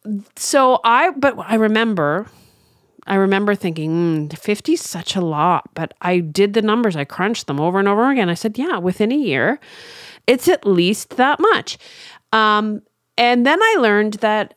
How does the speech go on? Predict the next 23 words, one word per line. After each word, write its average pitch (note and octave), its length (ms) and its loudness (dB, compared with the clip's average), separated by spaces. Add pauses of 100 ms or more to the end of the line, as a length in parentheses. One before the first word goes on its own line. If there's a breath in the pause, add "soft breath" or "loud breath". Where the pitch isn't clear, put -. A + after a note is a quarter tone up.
some C4 280 0
of F#4+ 100 2
my B3 140 2
other E4+ 160 0
colleagues E3 540 -2
were G3 80 -2
charging G#3 420 -2
up G#3 120 -4
to A3 120 -4
a G3 60 -2
hundred E4+ 720 -4
dollars. - 580 -12 (320 loud breath)
And G#3 160 4
that B3+ 160 2
was B3+ 160 2
in, B3 240 0 (180)
so A#3+ 260 2
they A#3+ 200 4
would A3 360 -2
get, G3 300 0
like, F3 260 0
a F#3 60 0
workbook A#3 520 0